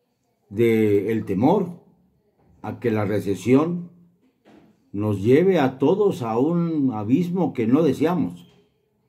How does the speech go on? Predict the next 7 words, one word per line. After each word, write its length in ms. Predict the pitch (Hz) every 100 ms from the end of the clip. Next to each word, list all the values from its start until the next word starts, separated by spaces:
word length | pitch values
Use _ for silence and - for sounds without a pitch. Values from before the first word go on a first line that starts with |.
| _ _ _ _
porque 260 | 110 107 151
es 100 | 165
evidente 600 | 147 139 165 175 185 -
que 120 | 147
los 160 | 123 104
Estados 440 | - 135 143 131
Unidos 480 | 131 147 147 151